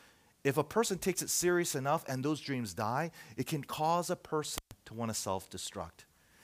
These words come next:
And so with that in mind, I wonder about you guys. When you think about some of the dreams on your side of adulthood that are more significant, more serious than our childhood ones, what would happen to you if those dreams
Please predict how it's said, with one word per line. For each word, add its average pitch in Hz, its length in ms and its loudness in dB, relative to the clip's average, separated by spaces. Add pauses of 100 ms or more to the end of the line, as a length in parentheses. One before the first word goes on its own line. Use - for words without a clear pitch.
And 151 100 0
so 175 120 6
with 190 160 4
that 214 120 8
in 165 140 8
mind, 147 320 6
I 165 220 4
wonder 139 540 0 (300)
about 127 240 2
you 117 120 -4
guys. - 460 -8 (380)
When 147 180 2
you 208 120 4
think 240 220 2
about 202 160 8
some 185 200 4
of 185 80 4
the 160 80 6
dreams 165 680 0
on 135 200 0
your 190 240 8
side 131 400 6
of 110 120 -2
adulthood 123 520 0
that 117 100 4
are 110 80 2
more 113 180 2
significant, 160 680 -2 (180)
more 104 80 -6 (240)
serious 165 540 4
than 131 300 0 (140)
our 113 120 0
childhood 143 540 2
ones, 90 420 -6 (280)
what 156 260 6
would 269 100 4
happen 196 400 2
to - 180 -4
you 120 480 -2 (300)
if 131 260 2
those 165 380 4
dreams 127 420 -2